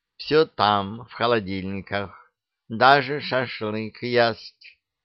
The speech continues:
«Вах!» — в два голоса рявкнули джигиты, хватаясь за кинжалы. «Эй, горячие горные парни! Кажется, наша очередь подходит», —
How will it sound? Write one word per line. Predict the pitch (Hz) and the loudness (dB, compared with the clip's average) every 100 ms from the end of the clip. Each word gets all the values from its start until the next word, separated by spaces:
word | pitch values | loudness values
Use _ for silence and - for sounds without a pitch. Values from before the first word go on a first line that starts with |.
| _ _ _ _ _ _ - | _ _ _ _ _ _ -10
«Вах!» — | 78 110 127 - - - _ _ _ _ _ - | 0 6 6 6 -2 -20 _ _ _ _ _ -12
в | 90 | -10
два | 85 113 110 | 2 4 6
голоса | 117 107 - 104 | 6 4 2 2
рявкнули | 107 98 - 87 85 | 4 2 -2 -6 -6
джигиты, | - 87 123 160 - 147 - _ _ - | -8 -6 -2 0 0 -4 -4 _ _ -8
хватаясь | - 98 101 107 107 98 - | -2 0 4 4 4 -2 -6
за | 95 | -6
кинжалы. | - 101 87 80 78 64 57 - _ _ _ _ _ _ _ _ _ | -4 -6 -4 -2 -2 -2 -8 -16 _ _ _ _ _ _ _ _ _
«Эй, | 120 156 95 62 95 101 | 6 6 6 0 -8 0
горячие | 127 170 196 156 113 104 | 4 6 8 6 6 0
горные | 101 101 71 82 | 2 0 0 -2
парни! | 87 110 67 60 57 _ _ _ _ _ | 2 2 2 -6 -18 _ _ _ _ _
Кажется, | - 120 120 151 - 160 | 6 6 6 0 0 0
наша | 165 139 127 117 156 | 4 4 4 2 2
очередь | 165 151 113 104 98 _ | 4 2 0 -2 -6 _
подходит», — | 117 - - 71 62 - - | -4 -4 -8 -8 -10 -16 -20